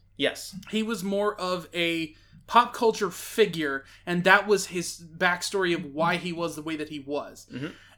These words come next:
Speaker 2: And so, you tell this story of a kind of cultural icon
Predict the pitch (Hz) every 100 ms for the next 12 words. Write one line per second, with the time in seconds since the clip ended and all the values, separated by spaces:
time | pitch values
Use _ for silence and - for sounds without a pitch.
0 | _ 220 233 - 240 220 208 196 - _
1 | _ - 208 208 - 294 277 247 - -
2 | 240 302 208 156 147 - - 208 185 165
3 | - 226 214 175 - 247 262 - 226 196
4 | - 180 240 - 180 151 135 139 180